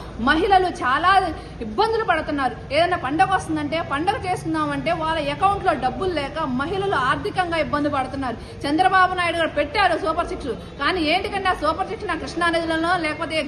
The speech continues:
గాలిలోనో కలిపేసి ఈ రోజున మహిళలను మోసం చేస్తున్నారు. ఇలాంటి ప్రభుత్వాన్ని ఎట్లయినా, మన రాష్ట్రంలో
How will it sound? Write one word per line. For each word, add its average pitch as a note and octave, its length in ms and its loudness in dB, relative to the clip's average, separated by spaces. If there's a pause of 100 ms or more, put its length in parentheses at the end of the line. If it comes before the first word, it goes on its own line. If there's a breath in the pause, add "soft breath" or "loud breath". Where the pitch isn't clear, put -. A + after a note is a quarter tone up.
గాలిలోనో F4+ 380 0 (100)
కలిపేసి D#4+ 340 -2 (240 loud breath)
ఈ D4+ 160 4
రోజున E4+ 140 -2 (120)
మహిళలను G4 460 0
మోసం E4 260 0
చేస్తున్నారు. D4 320 -4 (160 loud breath)
ఇలాంటి E4+ 380 2
ప్రభుత్వాన్ని F#4 680 0
ఎట్లయినా, F4 380 -2 (200)
మన F4 80 0 (120)
రాష్ట్రంలో F4+ 420 0